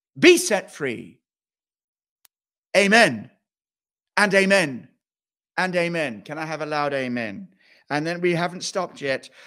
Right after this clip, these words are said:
"For yours is the kingdom, the power, and the glory forever and ever and ever. Amen and amen." Well,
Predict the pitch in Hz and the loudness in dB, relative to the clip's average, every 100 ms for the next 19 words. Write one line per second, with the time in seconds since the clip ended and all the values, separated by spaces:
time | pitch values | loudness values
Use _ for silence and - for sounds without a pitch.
0 | - - - 202 196 175 226 262 269 269 | -20 -14 -2 2 2 2 2 2 2 -2
1 | 254 269 233 247 247 240 254 254 226 156 | -4 -6 -6 -6 -6 -2 -4 -2 -2 -2
2 | 123 98 - - _ 175 180 - 196 240 | -4 -12 -16 -20 _ -4 -4 -4 0 2
3 | 254 202 175 - _ - 226 214 208 196 | 2 0 -4 -10 _ -8 -6 -4 -6 -2
4 | 202 185 160 123 - _ _ 160 - - | -2 0 -2 -4 -10 _ _ -10 -8 -4
5 | 220 190 160 - _ _ _ 170 175 170 | -2 -2 -4 -6 _ _ _ -2 -2 -2
6 | - 214 160 123 - - - 151 160 - | 0 0 0 -4 -6 -20 -2 0 0 0
7 | 185 185 147 123 - _ _ 175 185 180 | 2 2 2 -2 -8 _ _ 0 2 2
8 | 180 202 202 196 - _ - 175 180 - | 0 -2 -2 -6 -14 _ -2 0 0 -4
9 | _ 156 151 175 165 139 151 185 156 117 | _ -2 -2 -4 -6 -6 -2 -2 -4 -8
10 | - _ _ _ - 143 175 180 175 | -14 _ _ _ -6 -2 0 -2 -4